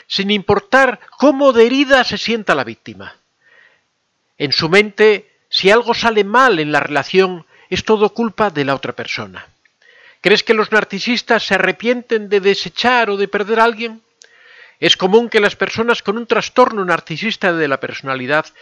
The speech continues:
se arrepientan de descartar o perder a alguien, pero eso no significa lo que tú podrías pensar. Sí se arrepienten, pero no es de que te hayan hecho daño,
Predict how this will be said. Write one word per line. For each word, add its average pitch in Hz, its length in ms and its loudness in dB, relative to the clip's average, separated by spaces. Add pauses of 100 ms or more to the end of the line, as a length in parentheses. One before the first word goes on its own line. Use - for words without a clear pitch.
se - 180 -6
arrepientan 180 640 -4
de 170 100 -4
descartar 147 720 -2
o 180 100 -4
perder 156 340 -4
a 196 40 2
alguien, 117 380 -6 (420)
pero 196 300 6
eso 269 260 0
no 294 120 0
significa 269 680 0
lo 190 180 -2
que 160 100 -2
tú 180 140 -12
podrías 147 380 -2
pensar. 107 520 -10 (640)
Sí - 180 -2
se 233 100 -2
arrepienten, 202 640 -2 (360)
pero 214 340 6
no 233 220 2
es 320 200 0
de 226 100 0
que 202 120 0
te 208 100 0
hayan 220 260 0
hecho 196 220 -4
daño, 165 420 -8